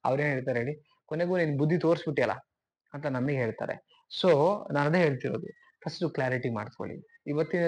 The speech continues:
ಇವತ್ತಿನ, ಇವತ್ತಿನ ಜನರೇಷನ್ ಅಲ್ಲಿ ಏನ್ ರಿಲೇಶನ್‌ಶಿಪ್ ಇದೆ ಅಂತ ಕ್ಲಾರಿಟಿ ಮಾಡ್ಕೊಳ್ಳೋದೇ ತುಂಬಾ ಮುಖ್ಯ ಅಂತ ಅನ್ಸುತ್ತೆ. Because ಈ ತರ ಸುಮಾರು ನಡೀತಾ ಇದೆ ಇವತ್ತು. ಫುಲ್‌ಫಿಲ್‌ಗೋಸ್ಕರ ಎಲ್ಲ ಲವ್ ಮಾಡೋ ತರ ಮಾಡ್ಕೊಂಡ್ಬಿಟ್ಟು ಎಲ್ಲ ನೀಡ್ಸ್ ಮುಗಿದ್ಮೇಲೆ just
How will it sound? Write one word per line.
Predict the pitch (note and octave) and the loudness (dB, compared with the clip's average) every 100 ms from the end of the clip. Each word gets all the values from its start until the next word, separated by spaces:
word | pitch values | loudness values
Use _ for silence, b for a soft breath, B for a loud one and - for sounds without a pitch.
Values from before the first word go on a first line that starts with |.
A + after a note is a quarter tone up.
| D#3 | 2
ಇವತ್ತಿನ, | D#3+ E3+ F3+ D#3 D#3+ | 2 2 2 0 2
ಇವತ್ತಿನ | D#3 E3 E3 | 2 2 2
ಜನರೇಷನ್ | C#3+ C#3 E3+ E3+ D#3 | 2 4 2 2 2
ಅಲ್ಲಿ | C3+ E3 B B B _ C3+ D3+ | 2 0 B B B _ 2 4
ಏನ್ | G3+ F#3 | 6 6
ರಿಲೇಶನ್‌ಶಿಪ್ | F#3 F3+ F#3+ E3+ | 4 2 -2 0
ಇದೆ | E3 | 0
ಅಂತ | E3+ | 2
ಕ್ಲಾರಿಟಿ | D3 C3+ D3+ | 4 4 4
ಮಾಡ್ಕೊಳ್ಳೋದೇ | E3+ C#3+ D3 C#3+ D#3 | 0 0 2 0 0
ತುಂಬಾ | C#3 C3+ | 0 0
ಮುಖ್ಯ | A#2+ A2+ D#3 | 0 -2 -2
ಅಂತ | B2 B2 | -2 -2
ಅನ್ಸುತ್ತೆ. | A#2 A#2 A#2 C3 | -4 -4 -4 -2
Because | D#3+ G#3+ - - - | 0 0 -2 -10 -2
ಈ | E3+ | 2
ತರ | G3+ G3 | 2 2
ಸುಮಾರು | F#3 F3 F#3+ | 2 2 2
ನಡೀತಾ | D#3+ D#3 D#3 | 2 2 2
ಇದೆ | D3 B2+ | 2 2
ಇವತ್ತು. | A2+ A2 - F2 B B B | 2 0 -4 -6 B B B
ಫುಲ್‌ಫಿಲ್‌ಗೋಸ್ಕರ | - E3 G3 F#3 F3 E3 F3 E3+ D#3+ B B - | 0 2 2 4 2 0 2 2 0 B B -2
ಎಲ್ಲ | C3 D3 | 4 6
ಲವ್ | F#3 E3+ F3 | 8 6 6
ಮಾಡೋ | E3+ | 4
ತರ | D#3 E3 | 4 2
ಮಾಡ್ಕೊಂಡ್ಬಿಟ್ಟು | D#3 D3 D#3 D3+ C#3+ | 4 2 2 0 0
ಎಲ್ಲ | C3+ D3 | 0 0
ನೀಡ್ಸ್ | E3+ D#3 D#3 - | 0 0 -2 -2
ಮುಗಿದ್ಮೇಲೆ | D3+ C#3+ D#3 E3 C3+ B2+ E3+ _ - C#3+ | -2 0 2 2 2 0 -2 _ -10 -2
just | G3 A3+ | -2 -2